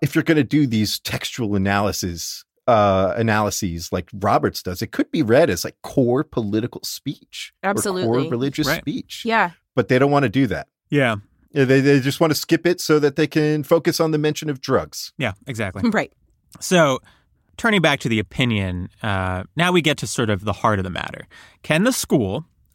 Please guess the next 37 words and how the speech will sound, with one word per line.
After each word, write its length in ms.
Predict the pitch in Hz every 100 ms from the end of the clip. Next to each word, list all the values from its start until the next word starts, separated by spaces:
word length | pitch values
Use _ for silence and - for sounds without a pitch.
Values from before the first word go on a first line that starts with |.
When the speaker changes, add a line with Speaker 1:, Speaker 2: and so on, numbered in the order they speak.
| _
Speaker 3:
under 260 | 131 120 131
the 80 | 147
First 280 | - 151 -
Amendment, 380 | 127 104 101 - _
discipline 540 | 147 - - 202 190
Frederick 500 | 180 143 110 104 104 _
for 180 | - 127 -
advocating 840 | 135 135 123 - 127 117 110 107 -
the 120 | 120
use 400 | 104 104 90 -
of 160 | 123 117
illegal 400 | 101 101 101 98
drugs? 600 | 110 117 - - - - - - - -
And 160 | 127
Roberts 320 | 165 214 208 -
says, 180 | 202
"Of 100 | 233 -
course 260 | 285 -
you 80 | 202
can, 340 | 190 151 98 101
yeah." 400 | 214 156 104 98 _ _ -
And 160 | 147 170
this 120 | 262
is 100 | 294
part 240 | - 233 214
of 80 |
why 160 | 175 170
Roberts 360 | 139 151 156 -
evading 440 | 123 127 143 147
the 80 | 123
nuance 500 | 120 147 135 123 -
of 80 | 107
the 80 | 101
banner 400 | 127 143 123 107
is 100 | 104
so 200 | 143 110
important, 520 | 101 160 113 101